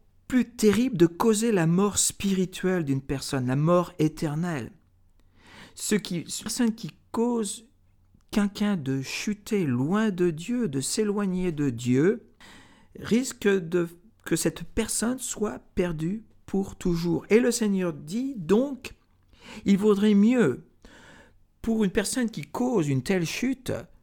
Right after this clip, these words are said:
de mourir dans ce monde avec une pierre de meule attachée à son cou, plutôt que de provoquer la chute de l'un de ses petits. La mort, une mort terrible, une mort horrible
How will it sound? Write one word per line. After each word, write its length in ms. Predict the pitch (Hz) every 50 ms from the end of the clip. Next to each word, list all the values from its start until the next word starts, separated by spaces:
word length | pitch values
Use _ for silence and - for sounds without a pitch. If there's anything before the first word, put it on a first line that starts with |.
| - - - - 220 202
de 160 | - 147 180 208
mourir 680 | 196 185 196 233 254 247 220 240 240 240 233 208 139
dans 220 | 139 190 214 226
ce 200 | 214 - - 220
monde 600 | 220 208 202 220 254 240 202 139 110 101 - - - - _ _ _ _ _ _ - - - - - - - - -
avec 320 | - 151 170 208 208 -
une 100 | 190 165
pierre 220 | 151 - - 202 185
de 80 | 190
meule 240 | 196 190 190 185 165
attachée 420 | 151 151 151 - 156 156 - - 151
à 80 | 131
son 200 | 127 - 143 135
cou, 240 | 135 - 254 262 247 - - - - - - - - -
plutôt 340 | - - 226 220 - 240 226
que 140 | 226 - 175
de 140 | 143 139 139
provoquer 520 | 139 - - 220 196 196 170 - - 165
la 120 | 147 139
chute 480 | 131 - - - 196 - - - - - - - - _ _ _ _ _ _ - - - _ _ _ _ _ _ - - - - -
de 140 | 135 143 143
l'un 380 | 139 139 139 147 160 175 175 151
de 360 | 143 139 131 139 156 175 - -
ses 420 | - - - - 120 120 127 151 160 - -
petits. 400 | - - 127 110 - - - -
La 160 | 113 113 117
mort, 480 | 131 143 165 185 190 170 135 117 - - - - - - - -
une 240 | - 151 151 165 175
mort 260 | 170 165 165 147 131
terrible, 400 | - - 175 175 208 208 151 135
une 160 | 131 131 139
mort 420 | 139 151 160 156 151 139 131 - - _ - - - - -
horrible 680 | - 170 185 175 208 220 214 156 123 110 69 65 -